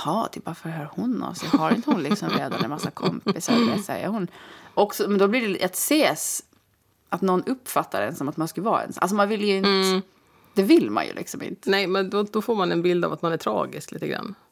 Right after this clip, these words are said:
Speaker 1: Ja, alltså det,
Speaker 2: Alltså,
Speaker 1: och det
Speaker 2: så här,
Speaker 1: tänker
Speaker 2: jo.
Speaker 1: jag, ja.
Speaker 2: Och det är så jävla fånigt ändå. Eller ja, det, och människor går och tror en massa saker som är helt fåniga ändå,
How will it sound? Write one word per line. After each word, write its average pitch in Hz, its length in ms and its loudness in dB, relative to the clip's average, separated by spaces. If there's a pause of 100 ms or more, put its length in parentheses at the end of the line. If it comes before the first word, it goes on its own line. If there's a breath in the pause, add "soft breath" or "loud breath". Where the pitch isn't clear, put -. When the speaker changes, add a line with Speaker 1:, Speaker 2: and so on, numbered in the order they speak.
(120)
Speaker 1:
Ja, 311 280 8 (280)
alltså 247 200 2
det, 320 100 0
Speaker 2:
Alltså, 302 120 4
Speaker 1:
och - 60 -2
det 175 60 -4
Speaker 2:
så 165 60 2
här, 147 180 0
Speaker 1:
tänker - 120 0
Speaker 2:
jo. 180 160 4
Speaker 1:
jag, 156 180 0
ja. 220 300 -2
Speaker 2:
Och 202 100 0
det 208 60 4
är 226 160 2
så 226 140 -6
jävla 220 180 0
fånigt - 460 -4
ändå. - 180 -4
Eller 196 220 2
ja, 190 180 2
det, 175 220 -2 (100)
och 143 100 -6
människor 143 280 -4
går 151 120 -2
och 147 80 -4
tror - 180 -4
en 131 60 -4
massa 151 220 -6
saker - 260 -6
som - 140 -6
är - 60 -8
helt - 260 -8
fåniga - 420 -4
ändå, - 280 -4